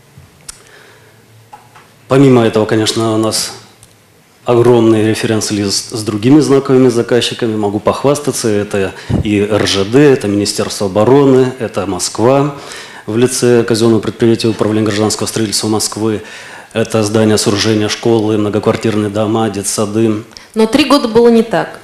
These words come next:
Speaker 2: Три, три года назад было не так совсем.
Speaker 1: Три года назад, менее трех лет назад, мы только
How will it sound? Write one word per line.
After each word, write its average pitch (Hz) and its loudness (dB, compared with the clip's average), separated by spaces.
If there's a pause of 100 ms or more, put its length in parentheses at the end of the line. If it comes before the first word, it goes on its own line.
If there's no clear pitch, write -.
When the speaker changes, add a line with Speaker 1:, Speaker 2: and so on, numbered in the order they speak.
(120)
Speaker 2:
Три, 220 0
три 226 -2
года 233 4
назад 226 2
было 214 2
не 214 4
так 170 -4
совсем. 151 -6
Speaker 1:
Три 175 2
года 151 4
назад, 143 2 (180)
менее 127 4
трех - -2
лет 107 -2
назад, 104 -4
мы 139 2
только 120 -2